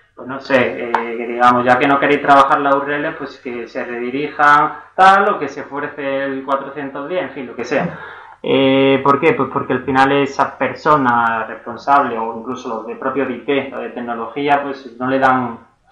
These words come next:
no le dan esa relevancia. Entonces, pues, eh, no le dan esa relevancia al seo. Entonces, por ahí se, se pueden generar, eh, errores. También te digo que, que por suerte cada vez pasa menos y, y se tiene conciencia de que el seo ya no solamente son keywords,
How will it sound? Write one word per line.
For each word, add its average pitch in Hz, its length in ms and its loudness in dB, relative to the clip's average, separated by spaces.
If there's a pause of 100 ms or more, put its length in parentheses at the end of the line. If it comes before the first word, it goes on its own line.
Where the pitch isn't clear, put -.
(220)
no 156 140 4
le 165 100 6
dan 147 360 4
esa 131 240 -2
relevancia. 123 520 -2
Entonces, 135 460 -8
pues, 127 400 -8 (440)
eh, 135 300 -2
no 127 100 0
le 131 80 -2
dan 147 320 -8
esa 160 180 -2
relevancia 131 360 -2
al 120 80 -6
seo. 127 160 -8
Entonces, 120 280 -10
por 123 220 -2
ahí 170 300 0
se, - 320 -14
se 120 200 -12
pueden 147 300 -4
generar, 135 460 0
eh, 120 680 -4
errores. 123 400 0 (280)
También 135 240 0
te 147 120 2
digo 135 320 0
que, 120 260 -4
que 123 140 -4
por 120 160 0
suerte 160 500 0
cada 123 200 4
vez 127 160 0
pasa 135 280 2
menos 170 420 0
y, 117 480 -6
y 120 60 -10
se - 140 -14
tiene 127 200 -6
conciencia 156 720 -2
de 156 140 -4
que 123 80 -8
el 117 100 -10
seo 147 480 -2
ya 123 160 -4
no 131 60 -4
solamente 131 400 -2
son 117 220 -8
keywords, 156 440 -2